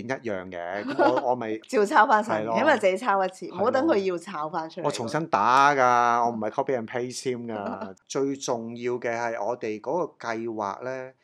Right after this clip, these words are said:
Speaker 1: 寫出嚟係真係祝福到人咯。
Speaker 2: 嗯。
Speaker 1: 即係譬如本地人，佢哋係真係，真係得到祝福咯，而唔係我自己喺度自嗨咯。
Speaker 2: 嗯。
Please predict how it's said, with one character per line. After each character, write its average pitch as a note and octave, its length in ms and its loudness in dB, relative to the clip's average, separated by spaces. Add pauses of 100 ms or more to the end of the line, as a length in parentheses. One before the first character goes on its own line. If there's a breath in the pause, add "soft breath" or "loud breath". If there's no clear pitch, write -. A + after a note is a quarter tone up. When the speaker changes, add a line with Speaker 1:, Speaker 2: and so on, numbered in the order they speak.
(100)
Speaker 1:
寫 C3 340 -4
出 F3 160 -6
嚟 G2 180 -8
係 G2+ 140 -8
真 - 200 -4
係 C3 140 -8
祝 - 240 -8
福 - 240 -14
到 G#2+ 140 -8
人 F#2 220 -10
咯。 G2+ 180 -20 (360)
Speaker 2:
嗯。 G3+ 160 -10
Speaker 1:
即 F#3 120 2
係 - 180 -16 (140)
譬 A2 180 -6
如 G2+ 80 -12
本 A2+ 160 -8
地 C3 120 -2
人， F2+ 200 -6
佢 A2 100 -8
哋 G#2+ 140 -4
係 G2+ 60 -6
真 C3+ 180 -6
係， G#2 140 -10
真 C#3+ 180 -6
係 G2 320 -8 (180)
得 C#3 160 -8
到 G#2 140 -10
祝 A2 140 -12
福 A2 260 -12
咯， G#2 160 -14 (100)
而 B2 80 -20 (220)
唔 G2+ 240 -10
係 G#2+ 320 -4 (720 soft breath)
我 G2+ 260 -8
自 - 120 -12
己 G#2 80 -10
喺 A2+ 140 -8
度 B2+ 140 -8
自 - 160 -14 (100)
嗨 G#2+ 220 -10
咯。 G#2 160 -16
Speaker 2:
嗯。 - 20 -20